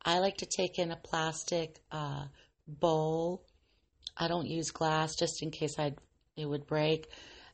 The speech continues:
And I will take the water and dump it over my head. Either silently pray out loud to myself,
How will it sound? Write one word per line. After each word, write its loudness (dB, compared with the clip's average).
And 2
I 4
will 2
take 0
the -2
water 2
and -2
dump -2
it 0
over 0
my -2
head. -2
Either 4
silently 0
pray -4
out 0
loud 0
to -6
myself, 0